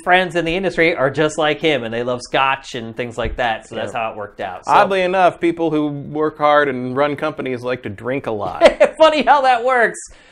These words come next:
Speaker 2: It
Speaker 1: There's,
Speaker 2: helps.
Speaker 1: there's a lot of stress
Speaker 2: <laughs>
Speaker 1: involved with running your own company. I know that for a fact. So with that, let's get on with the show. We're gonna kick things off with craziness,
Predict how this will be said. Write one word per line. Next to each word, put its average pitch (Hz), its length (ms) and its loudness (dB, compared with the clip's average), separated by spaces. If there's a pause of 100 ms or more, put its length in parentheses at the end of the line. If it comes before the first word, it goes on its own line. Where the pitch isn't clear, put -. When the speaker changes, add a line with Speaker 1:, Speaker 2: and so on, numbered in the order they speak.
(140)
Speaker 2:
It 127 80 0
Speaker 1:
There's, 190 120 2
Speaker 2:
helps. 135 420 2
Speaker 1:
there's 185 200 -2
a 196 40 2
lot 196 280 4
of 190 60 -8
stress 180 300 2
Speaker 2:
<laughs> 165 80 0
Speaker 1:
involved 147 320 2
with 135 60 -10
running 151 200 -4
your 143 120 -6
own 139 120 -8
company. 131 360 -4
I 127 160 -6
know 135 220 -2
that 131 300 -2
for 120 300 -4
a 107 100 -12
fact. 101 520 -8
So 143 340 0 (200)
with 165 160 2
that, 220 300 4
let's 180 260 2
get 214 320 0
on 165 440 4
with 151 380 2
the 127 120 -4
show. 175 420 2
We're 170 80 2
gonna 143 140 -4
kick 247 260 0
things 202 300 -2
off 165 420 4
with 151 640 2 (1400)
craziness, 175 760 2